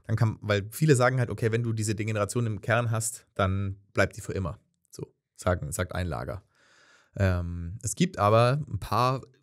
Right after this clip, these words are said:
wenige Beispiele, wo auch der komplette Kern wieder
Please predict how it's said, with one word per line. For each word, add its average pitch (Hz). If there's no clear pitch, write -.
wenige 143
Beispiele, 127
wo 110
auch 143
der 104
komplette 120
Kern 123
wieder 113